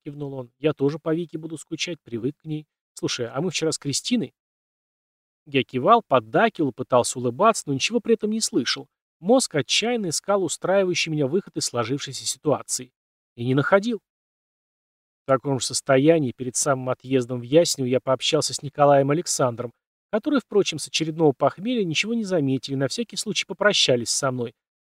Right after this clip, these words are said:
Вечером им надо было явиться в казарму. В Ясенево после осмотра Вика поначалу даже отказывалась ко мне приближаться, а потом все же схватила за руку и отвела в сторону. «Романов,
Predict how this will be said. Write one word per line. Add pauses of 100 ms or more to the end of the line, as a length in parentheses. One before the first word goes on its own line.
Вечером
им
надо
было
явиться
в
казарму. (1080)
В
Ясенево
после
осмотра
Вика
поначалу
даже
отказывалась
ко
мне
приближаться,
а
потом
все
же
схватила
за
руку
и
отвела
в
сторону. (1000)
«Романов,